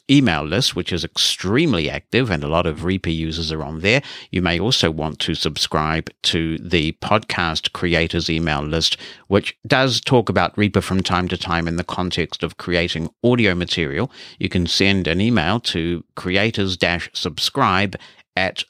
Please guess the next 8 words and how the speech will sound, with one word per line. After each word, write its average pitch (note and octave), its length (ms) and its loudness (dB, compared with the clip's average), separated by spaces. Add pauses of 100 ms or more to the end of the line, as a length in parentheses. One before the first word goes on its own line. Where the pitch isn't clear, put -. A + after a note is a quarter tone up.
theblindpodmaker F#2 1160 0
dot D#2+ 240 -2
com. B1 320 -6 (320)
That's - 180 -4
creators F#2+ 540 0
dash F#2+ 360 2
subscribe F2 720 -2 (140)
at F2+ 220 0